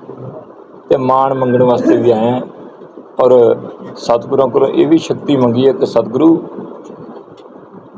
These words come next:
ਤੁਹਾਡੇ ਆਸਰੇ ਬਹੁਤ ਵੱਡਾ ਹੁੰਗਾਰਾ ਮਿਲ ਰਿਹਾ ਹੈ ਤੇ ਪ੍ਰਤੱਖ ਨਜ਼ਰ ਆ ਰਿਹਾ ਹੈ ਕਿ ਤੁਸੀਂ ਇਹ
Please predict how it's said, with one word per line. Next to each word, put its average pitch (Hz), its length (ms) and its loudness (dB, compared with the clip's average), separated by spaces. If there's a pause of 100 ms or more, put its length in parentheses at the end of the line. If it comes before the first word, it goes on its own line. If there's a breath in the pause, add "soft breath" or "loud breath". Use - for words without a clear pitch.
(720)
ਤੁਹਾਡੇ 123 440 2
ਆਸਰੇ 139 360 2
ਬਹੁਤ 139 280 2
ਵੱਡਾ 131 240 2
ਹੁੰਗਾਰਾ 120 420 2
ਮਿਲ 120 220 0
ਰਿਹਾ 127 160 6
ਹੈ 120 140 0 (2500)
ਤੇ 180 80 2
ਪ੍ਰਤੱਖ 190 460 0
ਨਜ਼ਰ 170 280 4
ਆ 147 140 6
ਰਿਹਾ 156 140 6
ਹੈ 156 80 6
ਕਿ - 180 0
ਤੁਸੀਂ 139 320 -2
ਇਹ 143 440 2